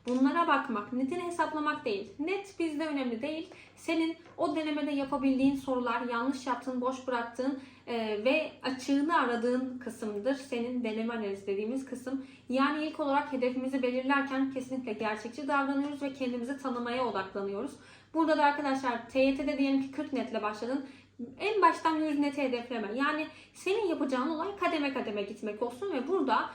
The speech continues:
ben işte diğer ay altmışa çıkacağım, ondan sonraki ay yetmişe çıkacağım şeklinde hedefler koyarsanız kendinize bu süreç sizler için çok daha sağlıklı ilerleyecektir. Sene sonunda zaten o yüz netleri gerçekten yapabileceğinizi görürsünüz.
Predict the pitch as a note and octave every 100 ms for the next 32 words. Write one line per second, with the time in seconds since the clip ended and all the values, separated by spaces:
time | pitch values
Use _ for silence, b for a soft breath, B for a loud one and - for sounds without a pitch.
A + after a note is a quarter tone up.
0 | B - F4 F4+ F#4 D#4+ - E4+ D4 E4
1 | E4+ D#4+ D#4 C#4 C4+ C#4 C#4 B3+ G#3+ G#3+
2 | G#3 A3+ C4+ C#4+ D#4 D#4 C4+ C4+ C#4 C4+
3 | B3+ B3 B3+ D4+ - A#3 A#3 A#3+ B3 A3+
4 | A3 A3 A#3 B3 A#3+ D4+ D4+ B3 G#3+ G#3+
5 | G#3+ G3+ C4+ C4+ A3+ G3+ C#4+ E4+ B B
6 | - D4 D4 D#4+ D#4 C4 C4 C4+ D4+ D4
7 | C#4+ - B3+ - A3+ A3+ A3+ C4+ A#3+ G#3+
8 | F#3+ G3+ - - E4 B B - C#4+ D4+
9 | F4+ D4 B3 A3+ A3 B3+ A#3+ A3+ A#3 B3+
10 | C4 A#3 G#3 G#3 G#3 B3+ A#3+ - G#3 G#3+
11 | B3 A3 G3+ G3+ G3+ C4 C#4 B3 B3 B3
12 | A3 C4